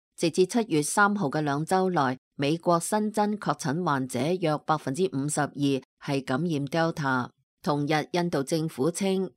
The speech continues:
目前印度境內累計確診感染病毒人數超過三千零七十五萬人，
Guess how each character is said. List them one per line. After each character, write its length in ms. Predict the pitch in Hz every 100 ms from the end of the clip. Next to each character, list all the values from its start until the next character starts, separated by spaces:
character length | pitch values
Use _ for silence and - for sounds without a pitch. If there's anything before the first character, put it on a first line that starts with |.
| _ -
目 180 | 160 160
前 280 | 165 143 143
印 160 | 180
度 140 | 170 147
境 320 | 135 160 220
內 220 | 165 143
累 220 | 143 143
計 220 | - 160
確 280 | 156 180 156
診 260 | - 143 202
感 220 | 135 180
染 240 | 170 151
病 260 | 151 143 135
毒 160 | 147 -
人 240 | 139 131
數 320 | 127 160 151 147
超 300 | - 214 208
過 280 | 160 143
三 280 | 135 190 190
千 380 | 185 190 185 160
零 260 | 139 127 127
七 160 | 190
十 140 | 185 139
五 320 | - 127 156
萬 260 | 147 139 135
人， 340 | 127 131